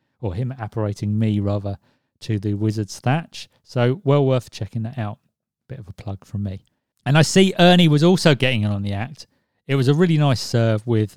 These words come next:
Fever Tree Elderflower Tonic. And now onto her Gin Pals badge, which I didn't realise, and it actually comes from Macintosh Gin. So I definitely need to buy some Macintosh Gin 'cause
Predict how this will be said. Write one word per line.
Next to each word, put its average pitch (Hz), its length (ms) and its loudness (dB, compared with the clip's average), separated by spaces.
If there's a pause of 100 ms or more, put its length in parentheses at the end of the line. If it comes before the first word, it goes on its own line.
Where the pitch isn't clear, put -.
Fever 113 440 -4
Tree 104 420 -4 (100)
Elderflower 98 720 -8
Tonic. - 480 -10 (540)
And 151 160 4
now 208 480 4 (240)
onto 202 480 0
her 123 420 -2
Gin 233 320 0
Pals 120 460 -4
badge, 95 400 -6
which 147 160 -8
I 139 140 0
didn't 180 180 -4
realise, 110 300 -4
and 131 100 -8
it 147 40 -8
actually 170 240 -6
comes 156 380 -4
from 110 400 -2 (240)
Macintosh 120 800 -6
Gin. 131 480 -2 (560)
So 143 220 0
I 160 160 2
definitely 170 300 2
need 143 120 0
to 127 60 -6
buy 190 260 6
some 147 140 0
Macintosh 104 420 -2
Gin 110 300 -4
'cause - 260 -6